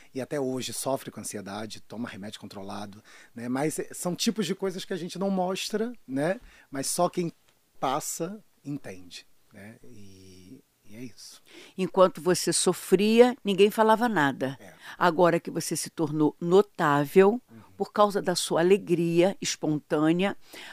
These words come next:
Speaker 2: algumas pessoas tão achando que você tá metido.
Speaker 1: É. <laughs> Eu, eu falo pra todo mundo que é muito fácil a gente falar, é, do que não sabe, né?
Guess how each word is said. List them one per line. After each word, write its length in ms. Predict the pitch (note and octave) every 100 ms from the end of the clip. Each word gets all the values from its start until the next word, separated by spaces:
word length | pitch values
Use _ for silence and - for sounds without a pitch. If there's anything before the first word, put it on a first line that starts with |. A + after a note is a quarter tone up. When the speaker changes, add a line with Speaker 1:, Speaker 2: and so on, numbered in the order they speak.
| -
Speaker 2:
algumas 420 | D#3+ D#3 D#3+ D3+
pessoas 380 | D#3+ D3+ E3+ -
tão 120 | E3
achando 320 | D#3+ - D#3
que 100 | -
você 220 | C#3+ D#3
tá 160 | D#3 D#3
metido. 600 | D#3+ D#3 - G#2+ - - _ - -
Speaker 1:
É. 380 | - G#3 E3+ B2 - _ _ _
<laughs> 320 | B2 - D#3 G3+ G3+ - - - -
Eu, 160 | F3 F#3
eu 100 | E3+
falo 220 | G#3+ G3
pra 100 | G3
todo 200 | F#3 E3
mundo 200 | D#3+ E3
que 80 | D#3
é 20 |
muito 240 | E3 F3+
fácil 280 | - A#2 -
a 20 |
gente 220 | G2+ A#2
falar, 600 | - A#2+ G#2+ A2 A2+ A2 -
é, 380 | A2 G#2 G2+ -
do 160 | B2 B2
que 80 | C#3+
não 140 | D#3+
sabe, 480 | - B2 G2+ F2+ G2 _ _ _ _
né? 240 | F#2+ A2